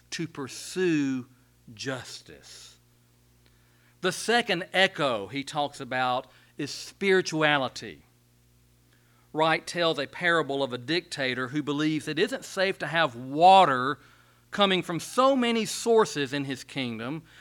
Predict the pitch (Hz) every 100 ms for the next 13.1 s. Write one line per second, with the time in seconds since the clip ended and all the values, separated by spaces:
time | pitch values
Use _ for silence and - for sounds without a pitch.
0 | - - 220 254 247 202 302 320 320 220
1 | - - 269 269 240 220 - - 214 202
2 | 175 - 151 117 120 - 269 294 285 269
3 | 269 254 226 190 190 185 185 165 151 143
4 | 190 202 190 170 143 143 156 165 190 -
5 | 147 135 - - 151 139 113 107 139 165
6 | - - _ _ _ _ _ _ _ -
7 | 202 185 160 180 170 139 127 175 240 277
8 | 285 254 - 180 208 233 220 - 202 202
9 | - 160 156 170 180 180 156 139 151 -
10 | - 143 254 269 262 - - 247 247 -
11 | 147 135 127 147 131 110 - 214 - -
12 | 220 190 - 202 196 147 113 87 69 71